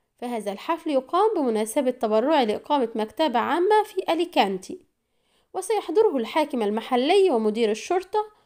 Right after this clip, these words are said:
وكل الشخصيات الهامة في المدينة. هل هناك وقت أنسب من ذلك لنقل وتسليم حقيبة صغيرة تحتوي على عشرة كيلوغرامات من الماس الخام؟" استند أدهم إلى ظهر مقعده وقال:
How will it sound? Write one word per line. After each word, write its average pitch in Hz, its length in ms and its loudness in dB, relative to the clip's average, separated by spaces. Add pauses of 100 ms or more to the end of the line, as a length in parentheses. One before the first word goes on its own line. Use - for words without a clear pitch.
(140)
وكل - 280 0
الشخصيات 254 600 -4
الهامة 277 440 0
في 330 140 -4
المدينة. 254 460 0 (760)
هل 240 120 -2
هناك 254 440 -2
وقت 285 260 -2
أنسب 277 480 0
من 220 140 0
ذلك 240 400 2
لنقل 269 300 0
وتسليم 220 540 0
حقيبة 262 440 0
صغيرة 269 500 2
تحتوي 247 500 -4
على 202 180 -2
عشرة 247 280 2
كيلوغرامات 262 800 -2
من 220 80 -4
الماس 247 380 -2
الخام؟" 359 500 2 (1700)
استند 453 360 -2
أدهم 262 400 -4
إلى 202 180 -4
ظهر 269 360 0
مقعده 226 480 0
وقال: 262 440 0